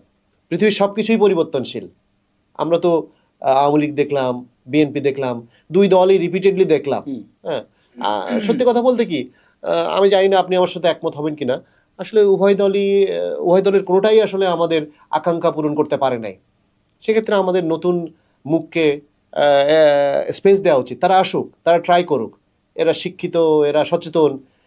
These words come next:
Speaker 1: আহ, এরা ইয়াং, let them try, তাই না? So, পুরনো জিনিসপত্রকে টানতে আর ভা-, ভালো লাগা উচিত কিনা আমাদের, সেটা বিবেচনার সময় এসেছে আর কি।
Speaker 2: জি। স্যার, আহ, গতদিন হচ্ছে,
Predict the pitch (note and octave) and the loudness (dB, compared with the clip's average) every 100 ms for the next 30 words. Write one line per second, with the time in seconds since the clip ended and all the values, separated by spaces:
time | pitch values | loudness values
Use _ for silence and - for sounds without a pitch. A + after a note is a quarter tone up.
0 | _ - C3+ C3+ D3+ D3 E3 E3 C#3+ F3 | _ -6 -2 0 2 4 2 2 -2 -8
1 | _ - F#3 A3 A#3+ A#3 A#3+ A3+ A#2+ - | _ -2 0 2 2 0 0 0 -2 -14
2 | _ _ _ _ _ _ _ - B3+ G#3+ | _ _ _ _ _ _ _ -4 0 0
3 | - _ _ _ _ - - G#3+ A#3 A#3+ | -4 _ _ _ _ -12 -4 0 2 4
4 | A3 A3 G#3+ G#3+ G#3+ G3+ G3 F3+ F3 E3+ | 2 0 -2 -6 -4 -4 0 0 2 2
5 | C#3 D3+ D3+ D3 D3 D3 D3 B2 D#3 D3+ | 2 0 -2 -2 -4 -4 -6 -2 0 2
6 | C#3 C#3+ C3+ D3+ D#3 D3+ C#3+ C3+ C3 C#3 | 2 0 0 -6 -4 -2 -2 -2 -6 -6
7 | B2+ C3 C3+ C3 B2 A#2+ A#2 A2+ G#2+ A#2 | -6 -6 -6 -8 -8 -8 -8 -10 -14 -14
8 | A2 C3 A2+ G2+ F2 _ _ _ _ _ | -14 -16 -16 -16 -18 _ _ _ _ _
9 | _ - D3+ C#3+ C3+ G2+ G#2+ G#2 G#2 G#2 | _ -2 0 0 -6 -10 -8 -8 -8 -10
10 | - _ _ _ _ _ A#2 G#2+ A#2 A#2 | -18 _ _ _ _ _ -20 -8 -8 -6
11 | A#2 C3 C3+ B2+ C3 _ - C3 C3 | -6 -2 -2 -4 -12 _ -8 -4 -4